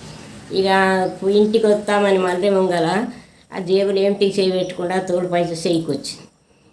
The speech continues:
"అయ్యో ఆయన ఈ పైసా ఇచ్చిరమ్మనే నా జేబులో ఉన్నది, మీరు ఈడ కూర్చుండి ఇచ్చొస్తాని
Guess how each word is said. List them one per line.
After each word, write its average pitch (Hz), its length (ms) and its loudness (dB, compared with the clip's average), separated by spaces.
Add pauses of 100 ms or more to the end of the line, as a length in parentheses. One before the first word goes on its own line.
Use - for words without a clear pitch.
(120)
"అయ్యో 190 320 0
ఆయన 180 800 -2
ఈ 175 40 -2
పైసా 165 400 -2
ఇచ్చిరమ్మనే 180 800 0 (120)
నా 175 140 -4
జేబులో 165 500 0
ఉన్నది, 170 480 0 (300)
మీరు 196 160 -2
ఈడ 190 120 0
కూర్చుండి 175 640 -2
ఇచ్చొస్తాని 170 840 -4